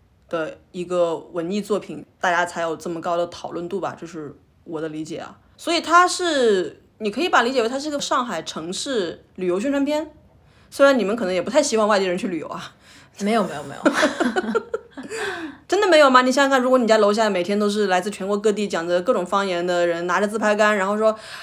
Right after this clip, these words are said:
Speaker 1: ：“我现在在这个地方。”
Speaker 2: 也许是因为我从来都没有住在过那样的地方，所以我也不 care。
Speaker 1: <laughs> 因为当年有一部电影，就是在上世纪八十年代有部电影叫《芙蓉镇》。那《芙蓉镇》里面其实取景的地方就是在湖南省湘西永顺县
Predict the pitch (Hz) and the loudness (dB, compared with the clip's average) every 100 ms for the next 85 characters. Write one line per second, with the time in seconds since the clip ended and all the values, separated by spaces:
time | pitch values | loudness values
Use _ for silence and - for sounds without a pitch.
0 | - - 285 - 220 226 269 - - 359 | -6 6 8 8 4 6 6 6 4 4
1 | 381 330 415 415 370 196 339 - - 220 | 6 6 6 4 0 0 -2 -4 -2 2
2 | - 240 185 220 277 254 202 180 196 208 | 2 0 -4 0 2 2 0 -2 0 0
3 | 196 208 247 226 220 233 269 220 233 208 | 0 0 2 2 2 2 6 6 6 4
4 | 220 214 247 196 247 208 220 214 - 330 | 4 4 4 2 0 -2 -4 -4 -6 -10
5 | - - 208 - - 285 339 339 285 330 | -14 -12 -12 -14 -10 -2 2 4 6 6
6 | 330 208 180 185 208 240 240 - _ 202 | 4 0 0 -2 -2 -4 -6 -18 _ -4
7 | 180 170 180 226 254 214 156 147 208 202 | -2 -2 -4 0 2 0 -4 -6 -6 -2
8 | 175 185 - 202 233 240 214 247 262 190 | 0 -2 -6 -8 -8 -6 -2 0 0 0
9 | 175 170 170 180 160 175 - 170 196 208 | -2 -2 -4 -6 -4 -6 -8 -8 -4 -4
10 | 208 - _ _ 311 311 247 285 320 302 | -6 -8 _ _ 0 0 2 2 4 2
11 | 202 196 208 220 208 - 196 202 160 180 | 0 -2 -4 -4 -4 -6 -6 -6 -6 -4
12 | 196 196 190 196 185 180 170 196 175 170 | -2 -2 -2 -4 -4 -6 -4 -2 -2 -2
13 | 240 254 262 233 180 196 233 233 233 240 | 0 4 4 2 -2 -2 -2 0 -2 -2
14 | 233 233 - - 170 175 247 233 247 208 | -4 -4 -8 -8 -8 -6 -4 -2 0 -2
15 | 175 | -2